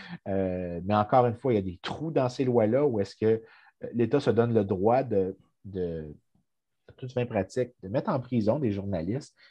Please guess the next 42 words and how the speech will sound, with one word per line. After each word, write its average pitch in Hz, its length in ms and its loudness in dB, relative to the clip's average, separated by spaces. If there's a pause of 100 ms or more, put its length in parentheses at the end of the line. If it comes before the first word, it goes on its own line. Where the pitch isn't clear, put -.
(200)
qui 120 220 2
refusent 127 440 2
de 110 100 2
dévoiler 110 440 0
des 101 220 -2
sources - 400 -6 (100)
qui - 80 0
ont 110 240 -2 (400)
brisé 117 540 4
les 113 80 4
secrets 113 400 -2
de 120 40 -12
sécurité 107 480 -6
nationale. 104 560 -2 (400)
C'est 127 220 -2
quoi 143 200 2
sécurité 101 540 -6
nationale ? 107 500 -2
C'est - 160 -16
qui 175 160 -4
qui 135 100 0
a 113 40 2
déterminé 110 600 -2
ça ? 131 280 -6 (500)
Euh, 98 180 2
des 110 160 0
tribunaux, 131 520 0
par 123 100 6
exemple, 120 400 0
fisa 107 300 0
aux 127 60 -2
États-Unis 107 600 -6
qui - 100 -14
me 92 80 -8
rend 92 100 -4
absolument 113 440 -4
mal 107 100 0
à 92 160 0
l'aise 113 120 -2
parce 92 120 -6
que 95 160 -4 (240)
les 107 120 0